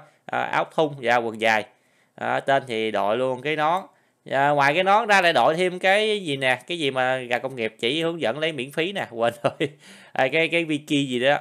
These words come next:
Đó, cái dòng giống như công chúa gì đó, nhưng mà có nhiều ông đàn ông cũng lấy cái đó đội lên nữa. Rồi, chúng ta sẽ quay lại với video vậy. Ờ, thì, ờ, cái con này thì tôi đã thử rồi, tôi đã test thử rồi. Là cái update chi-, gần gần cuối á, nó tới hai mươi,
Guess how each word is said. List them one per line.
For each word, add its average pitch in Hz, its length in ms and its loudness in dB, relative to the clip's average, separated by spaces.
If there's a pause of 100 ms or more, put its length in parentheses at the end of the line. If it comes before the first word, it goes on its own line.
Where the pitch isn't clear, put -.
(100)
Đó, 135 220 -2
cái 156 100 -4
dòng 110 260 -2
giống 139 140 -6
như 151 60 -8
công 123 220 -4
chúa 165 200 -2
gì 190 60 -4
đó, 139 260 -2
nhưng 127 160 -14
mà 113 340 -2
có 139 80 -4
nhiều 135 200 -6
ông 127 140 -6
đàn 117 120 -4
ông 123 220 -4
cũng 123 140 -10
lấy 156 80 -8
cái 160 80 -10
đó 165 100 -6
đội 110 200 -4
lên 127 160 -6
nữa. 113 160 -6 (720)
Rồi, 147 200 4
chúng 156 120 -4
ta 147 160 2
sẽ 135 180 -2
quay 139 200 0
lại 107 280 0
với 170 300 2
video 147 320 2
vậy. 117 200 0 (400)
Ờ, 175 200 -6
thì, 175 180 0
ờ, 180 220 0 (160)
cái 220 120 -6
con 196 240 -2
này 170 140 -4
thì 175 100 -4
tôi 190 140 -6
đã 196 100 -6
thử 156 300 -6
rồi, 175 200 2 (100)
tôi 185 100 -6
đã 190 80 -2
test 233 240 -8
thử 127 240 -8
rồi. 180 200 0 (300)
Là 143 300 4
cái 139 200 -4
update 202 260 0
chi-, 185 640 -4
gần 123 220 0
gần 120 180 -8
cuối 202 300 -6
á, 233 200 2
nó 226 140 -6
tới 226 140 -8
hai 180 200 -6
mươi, 170 180 -10